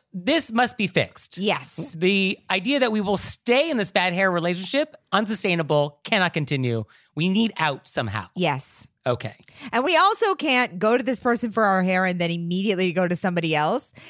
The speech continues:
Speaker 2: and do a two hair every time just to have somebody else fix it. We can't do that either.
Speaker 1: Okay. So one idea I had was that whenever we're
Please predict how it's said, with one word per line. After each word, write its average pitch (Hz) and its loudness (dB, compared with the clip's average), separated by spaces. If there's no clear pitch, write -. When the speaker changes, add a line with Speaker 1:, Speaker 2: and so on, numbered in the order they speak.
Speaker 2:
and 185 0
do 196 4
a 175 4
two 262 2
hair 226 4
every 180 0
time 139 0
just 165 -2
to 175 2
have 160 0
somebody 170 -2
else 160 -2
fix 214 -4
it. 180 -8
We 226 -6
can't 247 -2
do 240 -2
that 190 4
either. 156 -2
Speaker 1:
Okay. 170 0
So 294 2
one 370 2
idea 180 0
I 139 2
had 131 -4
was 214 2
that 220 2
whenever 349 2
we're 247 0